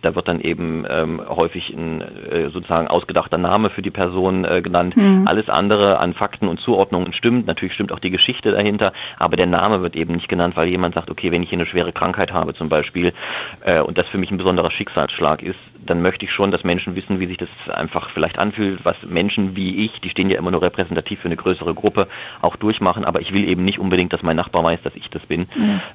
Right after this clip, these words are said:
Speaker 1: Ähm, und auch da, ähm, tropft nichts durch. Zurückhaltend bin ich persönlich immer, wenn,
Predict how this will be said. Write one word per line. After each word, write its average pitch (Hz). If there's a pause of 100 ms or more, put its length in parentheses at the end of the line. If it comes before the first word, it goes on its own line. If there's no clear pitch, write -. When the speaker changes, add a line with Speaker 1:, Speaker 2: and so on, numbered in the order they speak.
Speaker 1:
Ähm, 82
und 98
auch -
da, 87
ähm, 78
tropft -
nichts 87
durch. - (540)
Zurückhaltend 113
bin 98
ich -
persönlich 110
immer, 104
wenn, 92